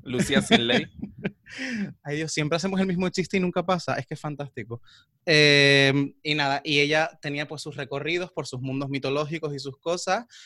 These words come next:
Speaker 2: Eh, la gente que dice que lo importante de la historia era cuando hacía un crossover con la serie de Hércules puede estar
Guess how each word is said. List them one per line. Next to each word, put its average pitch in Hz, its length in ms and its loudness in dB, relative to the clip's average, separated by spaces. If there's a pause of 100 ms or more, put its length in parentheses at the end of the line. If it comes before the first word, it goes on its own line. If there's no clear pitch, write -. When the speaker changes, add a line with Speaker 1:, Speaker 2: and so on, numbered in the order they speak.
(140)
Speaker 2:
Eh, 139 240 -2
la 143 180 2
gente 160 480 2
que 254 140 2
dice 214 440 0
que 185 140 2
lo 170 120 2
importante 156 580 0
de 196 80 4
la 185 80 4
historia 185 400 0
era 180 100 4
cuando 180 220 0
hacía 180 160 0
un 175 80 2
crossover 170 560 6
con 165 120 4
la 151 120 4
serie 175 260 2
de 160 140 6
Hércules 247 520 2
puede 202 220 2
estar 240 380 6